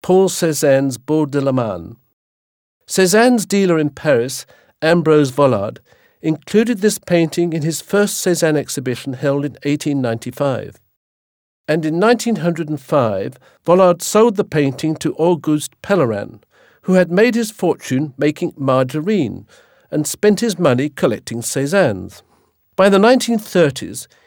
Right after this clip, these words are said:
he had well over a hundred paintings by the artist,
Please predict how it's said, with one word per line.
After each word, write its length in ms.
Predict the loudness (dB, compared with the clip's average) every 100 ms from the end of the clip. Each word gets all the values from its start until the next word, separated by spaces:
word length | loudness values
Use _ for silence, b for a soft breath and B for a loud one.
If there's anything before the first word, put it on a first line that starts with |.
| b
he 80 | -2
had 240 | 0 0
well 160 | 2 4
over 220 | 4 4
a 80 | 0
hundred 540 | -2 0 0 0 -4
paintings 480 | -4 -2 -2 -4 -8
by 160 | -4 -2
the 160 | -2
artist, 480 | -2 -4 -8 -14 -14